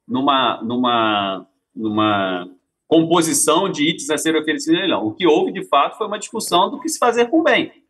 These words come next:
Porque, assim, você tem um, um bem valioso que pode ser aproveitado de duas formas. Alguém que tem a capacidade solicita ele para incorporar com uma atividade correlata,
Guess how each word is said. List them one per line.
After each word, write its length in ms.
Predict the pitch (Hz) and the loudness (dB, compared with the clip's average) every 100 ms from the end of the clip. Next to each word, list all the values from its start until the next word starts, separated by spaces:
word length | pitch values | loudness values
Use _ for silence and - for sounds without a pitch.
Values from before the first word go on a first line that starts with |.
| _ - | _ -14
Porque, 160 | 120 | 0
assim, 200 | 151 156 | 0 2
você 180 | 127 156 | 0 2
tem 160 | 156 165 | 4 4
um, 320 | 165 160 156 | 4 4 2
um 40 | |
bem 200 | 151 151 | 2 2
valioso 640 | 156 160 175 175 220 - - _ _ | 2 2 0 0 0 -2 -10 _ _
que 80 | - | -12
pode 300 | 127 156 160 | 2 2 2
ser 100 | 190 | -2
aproveitado 640 | 175 175 180 160 165 165 | -2 -2 0 0 2 0
de 80 | 175 | -2
duas 180 | 208 277 | -4 -2
formas. 340 | 240 160 143 | 2 0 2
Alguém 580 | 135 131 151 226 262 - | 0 0 0 0 -2 -4
que 100 | 160 | -10
tem 120 | 151 156 | -2 -2
a 80 | |
capacidade 680 | 151 147 156 143 131 123 123 | 0 0 -2 -2 -2 -2 -2
solicita 640 | - 147 135 - 190 165 | -4 -2 -2 -4 -4 0
ele 260 | 143 185 - | 2 0 -2
para 200 | - 123 | -2 -2
incorporar 680 | 120 127 - 127 113 139 - | -2 -8 -2 0 2 0 -2
com 80 | 175 | -4
uma 100 | 120 | -4
atividade 520 | - 123 117 110 - | -4 0 2 0 -2
correlata, 640 | 120 123 110 120 - - | 0 2 4 2 0 -6